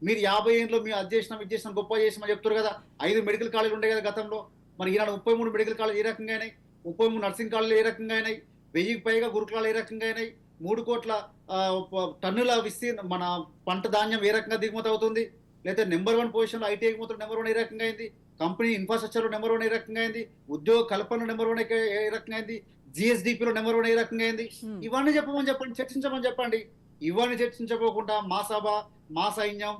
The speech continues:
Speaker 1: మా కార్యకర్తలు, మేమేం చెప్తే నమ్ముతాం, మేమేం చేసినా మాట్లాడతాం అనుకుంటే మాట్లాడుకోనియండి. మాకు వచ్చే అభ్యంతరం చెప్పండి. ఈ రోజు ప్రజలకు స్పష్టంగా తెలుసు, మార్పు జరిగిన మాట వాస్తవమే, ప్రజలు మీకు తీర్పిచ్చిన మాట వాస్తవమే. అయినప్పటికీ కూడా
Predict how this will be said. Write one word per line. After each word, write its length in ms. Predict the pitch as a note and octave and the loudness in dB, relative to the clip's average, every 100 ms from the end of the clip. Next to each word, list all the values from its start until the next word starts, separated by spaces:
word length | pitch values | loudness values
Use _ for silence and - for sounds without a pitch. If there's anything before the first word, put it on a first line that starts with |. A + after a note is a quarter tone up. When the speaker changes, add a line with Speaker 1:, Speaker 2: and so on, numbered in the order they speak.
| - | -6
Speaker 1:
మా 140 | D#3+ F#3+ | -2 0
కార్యకర్తలు, 720 | G#3 G#3+ G#3 G#3+ G#3+ G#3 G#3 - - | 0 0 0 -4 -2 -4 -6 -12 -10
మేమేం 340 | F3 F#3 A3 | -4 -2 0
చెప్తే 240 | A3+ A3+ A3+ | 0 0 -2
నమ్ముతాం, 380 | G#3+ G3 A3+ G#3 - _ | -2 -2 -4 -4 -18 _
మేమేం 240 | E3+ F3+ G#3+ | -2 0 2
చేసినా 240 | A3+ A3 G#3+ | 2 2 0
మాట్లాడతాం 480 | G#3+ G#3 G#3+ A3 | 2 2 0 -2
అనుకుంటే 220 | G#3+ - C#4 | -6 -6 0
మాట్లాడుకోనియండి. 720 | C#4+ A#3+ F3 E3 D3 C3+ C3+ - - | 2 2 0 0 0 -4 -12 -20 -4
మాకు 220 | E3+ G3+ | -2 0
వచ్చే 260 | A#3 - A#3 | -4 -2 -4
అభ్యంతరం 320 | G#3 A3+ A3 | -2 0 0
చెప్పండి. 360 | G#3+ G#3+ G#3+ G#3+ - - - | 0 -4 -8 -10 -16 -18 -2
ఈ 140 | F3 | 2
రోజు 240 | F3+ A3 B3 | 2 2 0
ప్రజలకు 580 | E3 D#3+ A3+ A#3 B3 - - - | -2 0 0 0 -4 -8 -20 -20
స్పష్టంగా 640 | - - F#3+ - G#3 G3 G3 | -16 -6 -6 -2 -2 0 -2
తెలుసు, 580 | G3 E3+ D#3 F#3 C3+ - - - - - - - - _ - - | 0 -2 0 0 -2 -4 -20 -20 -20 -20 -20 -20 -20 _ -20 -6
మార్పు 400 | C#3 F3+ G#3 G#3+ | 2 2 2 0
జరిగిన 240 | G#3 G#3+ G3+ | 2 2 2
మాట 200 | G3 F#3+ | 0 2
వాస్తవమే, 640 | F3 F#3 G3 F#3 E3+ C3 - - | 2 0 0 -2 -2 -4 -14 -6
ప్రజలు 240 | E3 G3 G#3+ | -2 0 0
మీకు 220 | G#3 G#3 | -2 0
తీర్పిచ్చిన 420 | G#3 G3+ G#3 G#3+ | -4 -2 -8 -6
మాట 140 | G3 G3 | -2 -2
వాస్తవమే. 720 | E3 F3+ F3+ F3+ F3+ E3 - - - | 0 0 0 -2 0 -2 -4 -18 -6
అయినప్పటికీ 640 | C#3+ G#3 B3 A#3+ A#3 A3 A3 | -2 0 0 0 0 0 -2
కూడా 400 | F#3+ G3+ F3 | 0 0 0